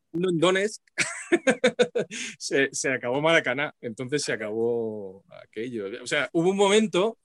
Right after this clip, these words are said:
en que en el programa, en las secciones de humor eran Carlos Latre, Antonio Ruiz, también tenía un vídeo, <laughs> Raúl Ruiz,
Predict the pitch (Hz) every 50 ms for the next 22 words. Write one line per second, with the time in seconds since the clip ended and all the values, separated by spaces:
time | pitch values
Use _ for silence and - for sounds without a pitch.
0 | _ _ _ _ _ _ 156 151 143 143 147 143 143 135 139 131 131 147 156 165
1 | 175 180 175 151 151 135 135 135 131 - 135 120 - 147 147 156 151 160 156 160
2 | 160 156 165 160 151 131 127 117 113 - - 117 143 147 143 151 160 160 156 170
3 | 165 180 180 175 - - _ _ _ _ - 117 123 117 110 147 147 151 156 156
4 | 147 156 170 190 208 233 220 - - _ _ 123 120 135 131 123 139 135 131 131
5 | 135 135 147 160 160 147 147 151 160 165 156 180 170 220 170 160 135 156 - _
6 | - _ - - 143 - - - - - - _ _ - 113 110 117 123 139 139
7 | 147 160 170 185 214 226 226 - -